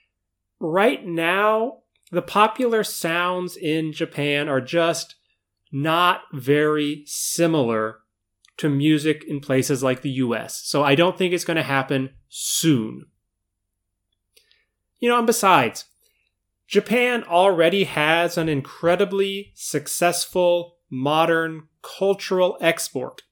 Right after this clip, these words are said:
something that is loved all around the world, and that is anime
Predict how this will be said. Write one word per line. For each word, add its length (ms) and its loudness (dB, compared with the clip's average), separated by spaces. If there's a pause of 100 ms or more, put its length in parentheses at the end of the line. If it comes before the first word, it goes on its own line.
(320)
something 540 2
that 160 0
is 100 -2
loved 720 2 (480)
all 480 4
around 520 0
the 80 0
world, 540 2 (800)
and 200 -4
that 360 2
is 380 -2 (380)
anime 540 2